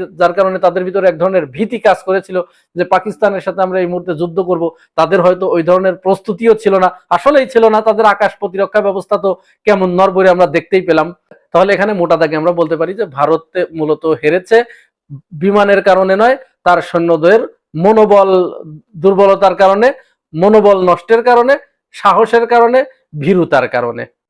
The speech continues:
এবার আমরা আরেকটা আলাপে আসি। ভারত আসলে বর্তমান সময়ে যে অবস্থার ভিতর দিয়ে যাচ্ছে, সে কিন্তু তার সবকিছুকেই, তার ক্ষমতাকে কুক্ষিগত করার জন্য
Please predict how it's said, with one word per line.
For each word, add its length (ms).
এবার 200
আমরা 180
আরেকটা 520
আলাপে 380
আসি। 340
ভারত 300
আসলে 260
বর্তমান 440
সময়ে 380
যে 140
অবস্থার 420
ভিতর 220
দিয়ে 220
যাচ্ছে, 320
সে 100
কিন্তু 200
তার 160
সবকিছুকেই, 720
তার 180
ক্ষমতাকে 520
কুক্ষিগত 560
করার 300
জন্য 200